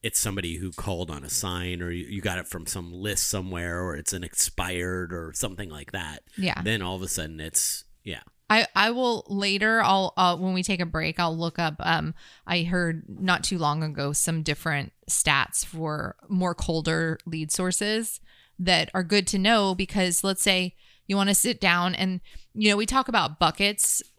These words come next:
Speaker 2: like having buckets of three different top lead sources and really focusing on those three different sources. Well, so if you plan your day, let's say your top sources were, um,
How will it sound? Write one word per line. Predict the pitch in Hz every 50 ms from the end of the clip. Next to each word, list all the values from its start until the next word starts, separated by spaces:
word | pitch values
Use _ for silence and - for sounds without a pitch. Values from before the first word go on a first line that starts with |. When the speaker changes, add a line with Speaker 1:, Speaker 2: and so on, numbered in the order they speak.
| _
Speaker 2:
like | - 180 165 170 -
having | - 196 180 180 180 175 170 165 160 -
buckets | - 165 156 - 196 190 180 - -
of | 185 170 - 160
three | - - - 180 208 202 202
different | 185 185 - - 185 170 170 160 -
top | - - 170 160 - -
lead | 147 160 156 156 -
sources | - - 151 - - - 80 - 175 - - - - - - _ _ -
and | - 185 180
really | 175 185 180 180 180
focusing | 180 - 185 175 - 185 - - 175 170
on | 165 160
those | 160 160 160 156 - -
three | - 175 165 165 165
different | 165 156 160 156 - 165 - - -
sources. | - 165 - - - - - - - 185 - - - - - _ _ _ _
Well, | - 185 196 185
so | - - 214 196 190
if | - 196 196 -
you | 208 214 196
plan | - - 208 202 202 202 202 202
your | 196 190
day, | 180 175 170 165 175
let's | 175 185 185
say | - - 196 185
your | 180 180
top | 170 - 185 170 165 -
sources | - 175 170 160 - 170 156 151 165
were, | 151 156 156 156 156 156 151 - - _ _ _ _ _
um, | 170 160 147 139 - - - - 135 262 -